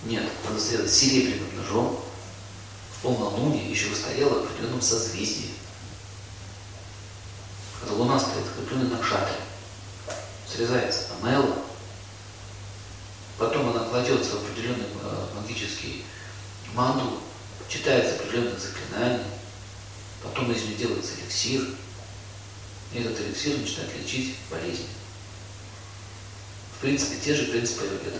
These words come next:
то же самое. Одно все и то же. Сейчас практически вот то, что траву, траву косят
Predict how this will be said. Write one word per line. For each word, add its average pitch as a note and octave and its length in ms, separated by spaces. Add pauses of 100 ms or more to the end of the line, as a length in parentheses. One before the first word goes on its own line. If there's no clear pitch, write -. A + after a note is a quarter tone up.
(100)
то B2 100
же - 120
самое. - 260 (1080)
Одно B2 200
все A2+ 140
и G#2+ 80
то G2+ 120
же. - 80 (680)
Сейчас D#3+ 400
практически - 580
вот - 100
то, - 60
что - 180
траву, - 320 (260)
траву A#2+ 280 (120)
косят C#3 320